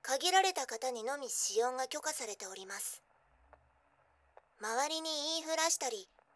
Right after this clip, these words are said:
エスエヌエス上に情報を拡散することは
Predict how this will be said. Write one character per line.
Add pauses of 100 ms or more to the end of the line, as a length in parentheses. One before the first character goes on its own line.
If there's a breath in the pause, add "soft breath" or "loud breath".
エ
ス
エ
ヌ
エ
ス
上
に
情
報
を
拡
散
す
る
こ
と
は